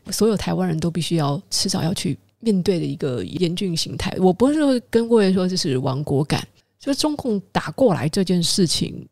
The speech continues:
我是觉得不太可能，因为台湾这，这些年花了几兆元建设成这样子，然后又有这么多外国的公司啊在这里，随便发一枚导弹还是干嘛的，在台湾搞破坏，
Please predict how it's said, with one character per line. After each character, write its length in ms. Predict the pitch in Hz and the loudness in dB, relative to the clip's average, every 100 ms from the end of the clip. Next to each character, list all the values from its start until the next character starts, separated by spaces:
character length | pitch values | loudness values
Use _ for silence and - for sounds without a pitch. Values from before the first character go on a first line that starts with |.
| _ | _
我 140 | - 170 | 2 4
是 140 | 277 | 4
觉 140 | - | 4
得 60 | 175 | 2
不 120 | 156 | 0
太 180 | - 175 | -2 -2
可 260 | 143 - - | -2 -4 -6
能， 180 | - | -6
因 80 | - | 0
为 120 | 247 247 _ - | 2 2 _ -4
台 160 | - | 2
湾 120 | 190 240 | 2 4
这， 200 | 254 208 | 4 4
这 280 | - - | 2 0
些 20 | 226 | 4
年 200 | 202 175 | 4 2
花 280 | - 214 | 2 4
了 60 | 196 | 4
几 240 | - - | 2 -2
兆 280 | 135 202 160 | -2 2 4
元 160 | 120 98 - | 2 0 0
建 140 | 220 | 2
设 160 | 165 165 | 2 0
成 160 | 156 139 | -2 -2
这 120 | 160 | -2
样 160 | 139 127 | -2 -4
子， 180 | - - | -6 -4
然 120 | 160 | 0
后 120 | 208 | 2
又 120 | 214 | 4
有 80 | 185 | 2
这 140 | - 185 | 0 -2
么 80 | |
多 240 | 147 156 151 - | 0 2 2 2
外 140 | 170 | 0
国 180 | - - | 0 -4
的 160 | 147 - | -6 -8
公 180 | - 147 | -6 -4
司 260 | 156 - 135 | -2 -2 -4
啊 60 | |
在 100 | - - | -4 -4
这 220 | - - | -2 -4
里， 180 | - - - _ | -6 -14 -20 _
随 240 | - 208 | 2 4
便 340 | 330 302 196 139 | 6 4 2 -2
发 280 | - 220 220 | -2 2 4
一 80 | 202 | 4
枚 180 | 160 156 _ | 2 0 _
导 160 | - 139 | -2 0
弹 200 | 151 180 | 2 2
还 180 | 165 156 | 2 0
是 60 | 170 | 0
干 160 | 165 | 0
嘛 180 | 113 78 | -2 -6
的， 160 | - - _ | -6 -10 _
在 140 | - 185 | -6 -2
台 140 | 170 | 2
湾 160 | 190 202 | 4 2
搞 180 | - 147 | -2 -4
破 220 | - 190 | 0 0
坏， 220 | 165 160 | 2 0